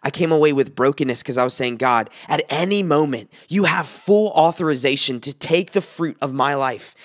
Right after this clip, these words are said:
and to taste of it. And what is it that you taste within me? Lord, I don't want for, for the fruit of my life to be unbearable to you, to be unpleasing to you. But if anything, I know that, Lord,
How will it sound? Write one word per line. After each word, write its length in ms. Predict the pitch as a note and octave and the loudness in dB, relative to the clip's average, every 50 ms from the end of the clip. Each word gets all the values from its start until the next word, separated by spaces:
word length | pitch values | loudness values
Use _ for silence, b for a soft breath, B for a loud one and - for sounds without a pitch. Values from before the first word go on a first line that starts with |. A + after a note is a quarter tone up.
| B B | B B
and 120 | B E3+ D#3 | B -6 -4
to 100 | D#3+ - | -6 -10
taste 440 | - - - - E3+ F3 - - | -10 -8 -6 -6 -4 -4 -4 -4
of 140 | C3+ A2+ A2 | -6 -6 -6
it. 160 | A#2 A2 - _ b b b b b b b | -10 -14 -14 _ b b b b b b b
And 180 | - D#3+ D#3+ | -6 -6 -4
what 200 | D#3+ E3 F3+ G3 - | -2 -4 -4 -4 -4
is 240 | - F#3+ G3+ F3 F#3 | -4 -4 -2 -2 0
it 200 | E3 C3 - B D3+ B B B | -2 -2 -4 B -20 B B B
that 140 | E3 D#3+ D#3+ | 0 0 0
you 200 | D#3 E3+ F3+ D#3+ | -2 -4 -6 -4
taste 460 | - - E3+ D3+ C#3+ - - - - | -4 0 0 0 0 0 -4 -6 -6
within 280 | - B2+ - C#3 C3 B2 | -8 -6 -4 -4 -6 -4
me? 260 | A2 G2+ G2+ F#2+ _ b b b b b b | -6 -8 -10 -12 _ b b b b b b
Lord, 240 | E3 G3+ G3+ F#3 E3+ D#3 | 0 2 2 2 0 2
I 220 | - D3 D#3+ G3 G#3+ | 4 4 4 4 4
don't 320 | F3+ G#3+ G3+ G3 F3+ D#3 | 4 4 4 4 2 2
want 400 | C#3+ D3+ D3+ C3 D3+ C#3+ A#2 - B B B B B | 2 2 2 4 2 0 -2 -4 B B B B B
for, 300 | - - F#3+ E3 A#2 B2+ | -2 0 0 0 0 -2
for 380 | - E3 E3 D#3 A#2+ A2 C3 G#2+ | -4 -4 -4 -2 -2 -4 -6 -4
the 160 | C3 E3 D#3+ | -2 -2 -2
fruit 360 | - - - F3+ A3 G#3 - | -2 -4 -6 -4 -4 -4 0
of 160 | - D#3+ C#3+ | -2 -2 -2
my 240 | D3+ D#3+ D3+ E3+ F3+ | 0 0 0 2 2
life 480 | E3+ D3+ D#3 D#3 D#3 B2+ A2+ - - _ b b b b | 2 2 2 0 0 -2 -6 -12 -18 _ b b b b
to 100 | - G3 | -4 -4
be 140 | E3+ F#3+ F3+ - | -2 -2 -4 -2
unbearable 760 | F3 F3+ F3+ C#3+ C3 D3+ F3 F3+ G3 G3 F#3+ F3+ D#3+ D#3 C#3+ | -4 -4 -4 -6 -4 -2 0 0 2 2 0 2 2 0 0
to 140 | D3 - B2+ | 0 -4 -10
you, 280 | A2+ G#2 G2 - - _ _ _ _ _ _ - | -10 -10 -12 -14 -14 _ _ _ _ _ _ -10
to 60 | D#3+ | -8
be 120 | F#3 G3 | -4 -4
unpleasing 720 | F3 F#3 F3+ F3 C3+ - E3 F3 F#3+ G3+ G#3 E3+ G3+ F3+ D#3+ | -2 -2 -4 -6 -6 -6 -6 -6 -4 -4 -2 -2 -2 -4 -4
to 120 | - D3+ | -6 -8
you. 300 | C3 A2 A2 G#2 G2 - _ b b b b | -8 -8 -8 -10 -12 -12 _ b b b b
But 100 | b F#3 | b 2
if 100 | F3 - | 4 4
anything, 540 | F#3 G3+ A3 A#3+ A#3+ - - F#3 D#3 C#3 C3 | 2 2 2 0 -2 0 0 0 0 0 -2
I 160 | - D#3+ F#3+ G#3 | -4 -2 -2 -2
know 360 | G#3+ G3+ F#3+ F#3 D#3+ D3+ C3+ | 2 2 2 4 2 0 0
that, 320 | C3+ D#3 D3 - - - | 0 0 0 0 -4 -6
Lord, 260 | D#3+ G3 G3+ G#3 F#3 | -2 0 0 0 0